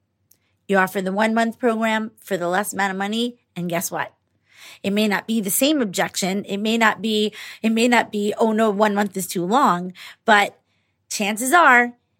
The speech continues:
you still don't create the client. And the reason for that is that you've allowed a story about someone else, someone else's story, right? You've allowed that to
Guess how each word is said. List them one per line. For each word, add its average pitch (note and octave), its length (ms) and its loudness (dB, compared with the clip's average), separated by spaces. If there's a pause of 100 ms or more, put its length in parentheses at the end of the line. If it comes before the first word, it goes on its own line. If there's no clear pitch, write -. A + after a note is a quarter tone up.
(220)
you F#3+ 120 -6
still A3 420 2
don't G#3 240 -2
create F#3 240 -6
the - 80 -16
client. - 300 -18 (640)
And F#3 140 -4
the F#3 100 -4
reason C#4 380 2
for A3 120 -6
that F3+ 340 -2
is G3 140 -6
that G3 260 -2
you've G3 180 -4
allowed A3 840 2 (320)
a G#3 100 -2
story B3 760 2
about G3 340 2
someone B3 440 0
else, - 260 2
someone G#3 340 -2 (100)
else's C4 420 2
story, G#3+ 640 2 (320)
right? B3+ 320 4 (280)
You've A#3+ 180 2
allowed A#3 520 4
that F3+ 320 0
to G3 200 -6